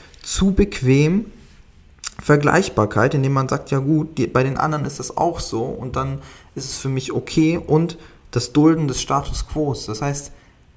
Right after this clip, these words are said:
diese fehlende Neugier und Wissbegierde, wie kann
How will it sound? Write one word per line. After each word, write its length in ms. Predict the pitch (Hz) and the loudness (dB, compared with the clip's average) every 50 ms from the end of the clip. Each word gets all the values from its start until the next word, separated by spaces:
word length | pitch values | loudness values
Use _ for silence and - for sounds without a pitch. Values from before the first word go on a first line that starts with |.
| _ _ - | _ _ -12
diese 480 | 131 - - - 143 127 120 123 117 - - - - | -12 -12 -10 -8 -6 -2 -2 -2 -2 -2 -6 -12 -16
fehlende 560 | - - - 160 147 170 170 170 156 131 127 | -6 0 2 2 4 4 2 2 0 0 0
Neugier 520 | 127 127 143 156 175 175 143 120 127 131 | 0 2 2 2 2 2 2 0 0 2
und 200 | 127 123 113 120 | 2 0 0 0
Wissbegierde, 960 | 139 180 - - - - - 117 107 104 117 120 127 131 131 143 143 131 113 113 | -2 0 -2 -2 -6 -6 -8 -8 -6 -2 0 2 4 4 4 2 2 0 -2 -4
wie 180 | 143 170 185 | -4 -4 -4
kann 380 | 175 - - - - 170 165 | -6 -4 -4 -2 -2 -2 -4